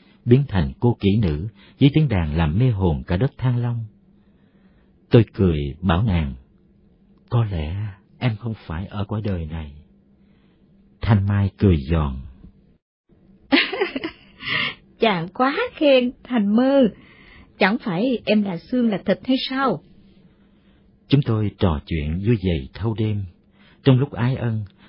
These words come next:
Speaker 1: tôi ngạc nhiên nhìn đôi mắt long lanh ánh trăng của nàng, nhìn mớ tóc mượt mà xõa tung của nàng.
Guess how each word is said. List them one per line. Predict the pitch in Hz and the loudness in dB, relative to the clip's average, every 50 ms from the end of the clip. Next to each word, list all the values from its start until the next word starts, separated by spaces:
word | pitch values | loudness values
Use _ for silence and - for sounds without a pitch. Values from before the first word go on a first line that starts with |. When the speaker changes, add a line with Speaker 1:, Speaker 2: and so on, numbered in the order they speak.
| - _ - | -8 _ 4
Speaker 1:
tôi | 147 117 | 4 6
ngạc | 104 92 82 - | 6 4 0 0
nhiên | - 131 120 104 | 0 0 0 0
nhìn | 95 90 76 64 | 0 0 -2 -2
đôi | - 98 110 | -2 -2 -2
mắt | 117 131 - - 123 | -2 -2 -4 -4 -4
long | 123 117 110 113 | -4 -4 -2 -4
lanh | 120 117 | -4 -6
ánh | - - 113 123 135 - - | -6 -4 -4 -4 -4 -4 -4
trăng | 123 117 110 104 | -6 -6 -4 -4
của | - 101 | -2 -2
nàng, | 104 92 82 78 69 64 65 - _ _ _ - - _ - | -2 -2 -2 -4 -6 -8 -12 -18 _ _ _ -20 -12 _ 2
nhìn | 101 104 90 78 73 78 | 4 4 4 4 2 0
mớ | 95 120 131 - | -2 -2 -2 -2
tóc | 151 151 - 101 | -4 -4 0 2
mượt | 98 92 85 - - | 2 2 2 0 -2
mà | 87 87 80 73 67 - - - | -2 -2 -2 -2 -4 -8 -8 -6
xõa | 90 85 95 - _ - | -4 -4 -4 -6 _ -4
tung | 135 123 123 | -4 -2 -2
của | 117 - 101 104 | -2 -2 -2 -2
nàng. | 104 92 82 69 | 0 -2 -2 -4